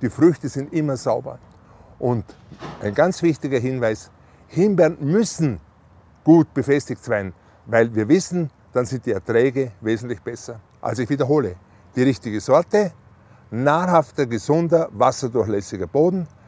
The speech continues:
eine Depotdüngung, am besten Sie verwenden beim Setzen Hornspäne und wichtig ist, stabilisieren Sie die Himbeeren mit einem Drahtgeflecht, das Sie circa sechzig Zentimeter über dem Boden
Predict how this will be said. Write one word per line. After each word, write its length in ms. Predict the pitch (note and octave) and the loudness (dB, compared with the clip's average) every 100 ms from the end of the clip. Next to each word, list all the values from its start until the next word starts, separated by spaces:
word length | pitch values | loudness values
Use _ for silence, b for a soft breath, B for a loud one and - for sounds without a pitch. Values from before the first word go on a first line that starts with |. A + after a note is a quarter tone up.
| b b b | b b b
eine 280 | C#3 C#3 | 0 2
Depotdüngung, 880 | A2+ A2 - D3 F3+ F3+ F#3 F#3 F3+ D3+ _ | 0 0 6 6 8 6 4 4 0 -4 _
am 180 | - A#2 | -6 -2
besten 340 | D3 D3+ - C3 | 0 0 -4 -8
Sie 160 | B2+ | -6
verwenden 420 | A2 A#2 A2+ A#2 F#2 | -4 0 -2 -4 -4
beim 260 | G2 E2+ D#2+ b b b | -4 -4 -12 b b b
Setzen 560 | - B2 - - F2 | 0 0 0 -14 -6
Hornspäne 640 | A#2 E3+ - F3 E3+ F3 E3 - - _ - | -2 -2 -2 -2 0 0 -2 -8 -20 _ -20
und 240 | G#2 G#2 F#2 | -14 -12 -4
wichtig 360 | E3+ - D#3+ | -4 -4 -4
ist, 340 | D3 C#3 - - b b b | -4 -4 -6 -20 b b b
stabilisieren 800 | - B2+ A2 A#2 A2 - E3+ F3+ | -6 -2 0 -2 -4 0 0 2
Sie 180 | C3+ D3+ | 0 -2
die 140 | C3 | -2
Himbeeren 440 | A2 C3 B2 A#2 A2+ - - | -6 -4 -2 -4 -4 -16 -14
mit 200 | A#2 A2+ | -12 -6
einem 260 | A2+ A2 F#2 | -6 -6 -4
Drahtgeflecht, 800 | G#2 A#2 - C3 G2+ A2+ G#2+ - b b | 2 2 2 -4 -2 -2 -2 -16 b b
das 120 | A2 | -10
Sie 80 | A#2+ | -10
circa 320 | - C#3 - | -4 -4 -4
sechzig 420 | A2 C#3+ C3+ C#3+ | -4 -2 -2 -6
Zentimeter 560 | - B2+ A#2+ B2 A2+ C3 | -6 -6 -6 -6 -6 -6
über 240 | D3+ A2+ | -6 -6
dem 180 | A2 G#2+ | -6 -8
Boden 400 | F#2 G#2+ A#2 G2+ | -4 -2 -2 -6